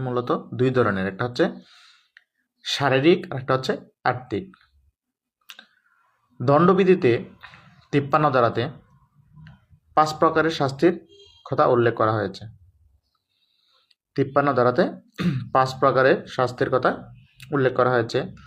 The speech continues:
প্রথমে হচ্ছে মৃত্যুদণ্ড, যাবজ্জীবন কারাদণ্ড, তারপর হচ্ছে কারাদণ্ড, সম্পত্তি বাজেয়াপ্তি, আর হচ্ছে পাঁচ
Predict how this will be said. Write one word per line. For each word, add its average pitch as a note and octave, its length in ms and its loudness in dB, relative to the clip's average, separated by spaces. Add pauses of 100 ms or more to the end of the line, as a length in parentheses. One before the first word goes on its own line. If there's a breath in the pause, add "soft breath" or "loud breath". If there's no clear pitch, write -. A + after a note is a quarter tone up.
(420 loud breath)
প্রথমে D3+ 320 2
হচ্ছে D#3+ 180 0 (200)
মৃত্যুদণ্ড, C3 520 -2 (1800 soft breath)
যাবজ্জীবন C3 600 2
কারাদণ্ড, B2+ 420 0 (520)
তারপর A#2 300 -2
হচ্ছে A#2+ 200 -6 (280)
কারাদণ্ড, A#2+ 480 2 (400)
সম্পত্তি B2+ 540 -4 (880)
বাজেয়াপ্তি, B2 640 2 (260)
আর B2+ 120 -2
হচ্ছে B2+ 180 -2 (720)
পাঁচ B2 140 0